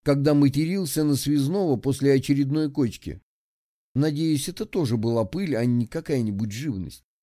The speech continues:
"Пойдёт", выдохнул я, сползая с сиденья.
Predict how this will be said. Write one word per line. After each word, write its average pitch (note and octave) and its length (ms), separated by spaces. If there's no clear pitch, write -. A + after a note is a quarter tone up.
"Пойдёт", D3+ 880
выдохнул C#3+ 680
я, F3 220
сползая C#3 640
с C3 60
сиденья. B2+ 720